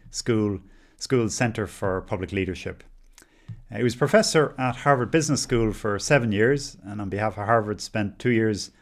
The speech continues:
of that out in China, setting up a leadership program there. And he has a P H D from M I T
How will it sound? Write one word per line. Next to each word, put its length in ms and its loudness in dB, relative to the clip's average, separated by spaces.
of 100 -10
that 140 -2
out 100 -4
in 100 -10
China, 500 -2
setting 320 -6
up 100 -8
a 40 -6
leadership 380 -6
program 360 -2
there. 340 0
And 240 0
he 80 4
has 220 4
a 60 -6
P 140 6
H 220 6
D 220 2
from 380 0
M 160 4
I 100 6
T 480 0